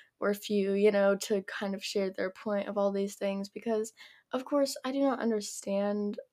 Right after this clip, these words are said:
all the guys' points. I do have a lot of guy friends, so I think it helps me understand their point, but of course, I am a girl, and, you know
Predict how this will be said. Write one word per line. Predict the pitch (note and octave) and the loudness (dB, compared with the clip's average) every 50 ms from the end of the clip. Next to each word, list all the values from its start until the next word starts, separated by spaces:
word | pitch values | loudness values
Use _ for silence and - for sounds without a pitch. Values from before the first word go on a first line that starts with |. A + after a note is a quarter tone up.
| _ - | _ -4
all | - G3 G3 G3 | -2 -2 -2 0
the | G#3 G3+ | -2 -2
guys' | G3+ G3+ G3 G3 G3 | -2 -2 -2 -2 -4
points. | - - G#3 G#3 G3+ - - | -2 -2 -2 -2 -2 -2 0
I | G#3 | 0
do | G3+ G#3 A3+ | 2 2 2
have | A#3 A#3+ | 2 2
a | A#3+ | 2
lot | A#3+ A#3 A3 | 2 0 0
of | G#3 G3 - | 0 -2 -4
guy | - - - G3+ | -4 -4 -4 -4
friends, | G3+ - G3 F#3+ F#3 F#3+ G3 G3 - - - - - - - - - _ - | -4 -6 -6 -6 -6 -6 -6 -8 -8 -10 -12 -16 -18 -20 -20 -20 -20 _ -10
so | - - G#3 G3+ | -4 0 2 4
I | G3 G#3 | 2 2
think | G3+ - G#3 G3+ G3+ G3+ | 0 -4 -6 -6 -4 -4
it | G3+ | -4
helps | G3+ G3+ - G3 G3 G3 - - - | -6 -4 -4 -4 -4 -4 -4 -4 -2
me | B3 A#3+ | 0 2
understand | A#3 A#3+ A#3+ A#3+ - - B3 A#3+ A#3+ A#3+ | 2 2 2 0 -2 -2 -2 0 0 0
their | A#3 A#3 | -2 -2
point, | B3 B3 A#3+ A#3 A3 - | -2 -2 -2 -2 -2 0
but | - A3 | 0 0
of | A3 A#3 A#3 | 0 0 -2
course, | - G#3+ G#3 G#3 G#3 - - | -2 -2 -2 -2 -2 -6 -6
I | - G3+ | -4 -2
am | G#3 G#3 G3+ G3+ G3 G3 G3 G3+ G3+ _ _ _ _ - | -2 0 0 -2 -2 -4 -6 -8 -10 _ _ _ _ -14
a | - | -10
girl, | - - C#2 - - - - - - | -8 -6 -6 -4 -4 -6 -8 -8 -10
and, | - - - - - - - - - _ _ _ _ _ _ _ _ - | -10 -10 -10 -10 -10 -10 -12 -14 -16 _ _ _ _ _ _ _ _ -2
you | E4+ F#4 | 2 4
know | F#4+ F4 E4 D#4+ D#4 D4+ D4 C4+ | 6 8 8 8 8 8 8 6